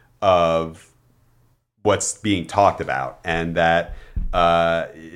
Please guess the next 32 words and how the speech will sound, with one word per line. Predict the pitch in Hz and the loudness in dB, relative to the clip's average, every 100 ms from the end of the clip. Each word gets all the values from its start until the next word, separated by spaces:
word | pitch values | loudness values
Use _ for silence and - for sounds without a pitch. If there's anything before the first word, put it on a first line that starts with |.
| 101 | -4
through | 117 110 | -2 0
sheer, | - - 123 113 110 104 104 - | -2 0 4 6 6 4 0 -2
like, | 95 87 - | 0 0 -6
force | - - 123 117 117 | -20 -2 4 4 4
of | 95 | -2
opinion, | 87 110 104 90 80 80 - _ _ | -2 -2 -2 -2 -4 -6 -14 _ _
this | 92 101 107 | -4 2 2
band | - 107 101 92 85 85 82 | 2 0 2 2 0 -2 -6
can | 95 | -8
be | 87 87 85 85 | -6 -6 -6 -8
talked | - 101 92 - | 0 4 4 2
about | 87 80 82 - | 2 2 0 -6
in | 95 | -10
the | 87 | -8
same | - - 90 87 85 85 85 - | -8 -6 -4 -4 -4 -6 -10 -2
echelon | 104 - 95 85 80 82 | -2 -2 -4 -2 -2 -4
as, | 82 85 80 | -2 -2 -2
like, | 90 82 | -4 -6
the | 87 | -4
biggest | 85 85 - | -4 -4 -2
pop | 85 85 | 2 2
stars | - 90 82 80 | 0 -2 -2 -4
who | 82 | -6
don't | 85 85 85 _ - - - | -4 -4 -10 _ -12 -10 -8
need | 82 98 104 92 | -6 -4 -4 -4
that. | - 62 69 - | -4 -6 -8 -6
And, | 90 87 87 85 - - - - - | -4 -2 -4 -10 -18 -20 -20 -16 2
um, | 110 110 113 117 | 4 6 2 2
I | 120 | 0
think | - 233 | 0 4
that's, | 160 139 - - - - | 6 4 2 -16 -20 -4
like, | 110 101 | -2 -2